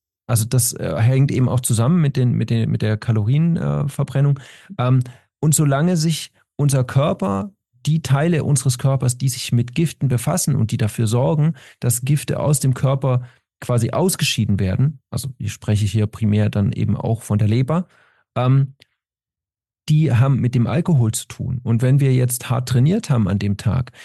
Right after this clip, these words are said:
dann, äh, fallen eben auch Abfallprodukte an durch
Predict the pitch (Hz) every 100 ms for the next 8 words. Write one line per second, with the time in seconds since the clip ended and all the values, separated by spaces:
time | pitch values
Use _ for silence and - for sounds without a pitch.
0 | - - 113 131 - - 104 120 135 135
1 | 156 - 123 - 143 127 - 127 - 127
2 | 123 107 104 - 101 87 98 92 _ _
3 | _ _ _ _ _ 127 123 123 -